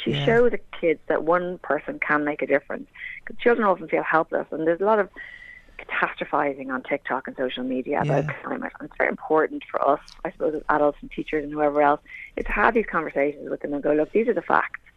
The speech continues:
Speaker 2: Yeah.
Speaker 1: But this is what you can do, and one person can make a difference," and, you know, organise a little local park cleanup or beach or whatever it might be,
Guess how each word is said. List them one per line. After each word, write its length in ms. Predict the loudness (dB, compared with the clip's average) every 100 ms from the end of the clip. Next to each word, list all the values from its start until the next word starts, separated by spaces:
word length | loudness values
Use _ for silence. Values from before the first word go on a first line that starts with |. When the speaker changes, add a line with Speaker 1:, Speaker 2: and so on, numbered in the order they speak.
| -2
Speaker 2:
Yeah. 240 | 2 2
Speaker 1:
But 80 | 4
this 140 | 4
is 40 | 4
what 120 | 0
you 80 | 0
can 320 | -2 0 2
do, 180 | 2 2
and 100 | 4
one 140 | 0
person 240 | 0 -4 -2
can 220 | -2 0
make 160 | 0 0
a 40 |
difference," 400 | 0 0 -4 -8
and, 240 | -8 -10 -12 _
you 100 | -4 2
know, 240 | 4 4
organise 460 | 4 4 2 -2 -4
a 40 |
little 340 | -4 0 -2 -4 _ _ -12 -12 -12 -14 -14 -16 -20 -4 4
local 300 | 4 4 0
park 360 | 0 -2 -2
cleanup 440 | -4 -2 0 0 0
or 140 | -4
beach 680 | -4 -6 -6 -14 -16 -12 -8 -2
or 100 | 2
whatever 280 | 4 4 2
it 80 |
might 200 | 0 0 4
be, 280 | 4 4